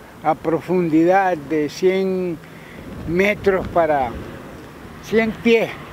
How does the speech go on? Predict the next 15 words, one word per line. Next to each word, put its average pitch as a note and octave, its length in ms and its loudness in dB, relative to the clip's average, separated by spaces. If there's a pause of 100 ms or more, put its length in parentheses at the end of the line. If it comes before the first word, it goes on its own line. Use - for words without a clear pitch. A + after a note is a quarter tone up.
(100)
perdón, E3 400 2
cien G3+ 300 2
pies G#3 280 4 (120)
para, D#3 440 4 (1400)
y F3+ 60 2
más. A3+ 340 2 (840)
Entonces G3+ 320 4
hay A3+ 180 4
afectaciones A3 1160 2
a E3+ 120 2
la E3 240 4
vida F#3+ 460 4 (1080)
de G3+ 200 4
los G3 420 2
buzos, A#3+ 460 4